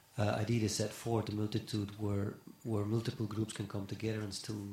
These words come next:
sort of in, as a, as a multitude can, can make decisions.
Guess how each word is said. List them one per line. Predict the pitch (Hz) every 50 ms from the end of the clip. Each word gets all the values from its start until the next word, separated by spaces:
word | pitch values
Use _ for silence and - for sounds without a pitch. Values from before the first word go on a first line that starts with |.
| 92 -
sort | - - 117 104
of | 104 92 101
in, | 104 107 - -
as | 110 104 98 110
a, | - -
as | 110 98 104
a |
multitude | 101 107 107 104 - - - 107 101 98 -
can, | - 110 104 101 98 95 87 - -
can | - 104 104
make | 101 98 95
decisions. | 95 92 95 - 107 95 95 95 90 90 -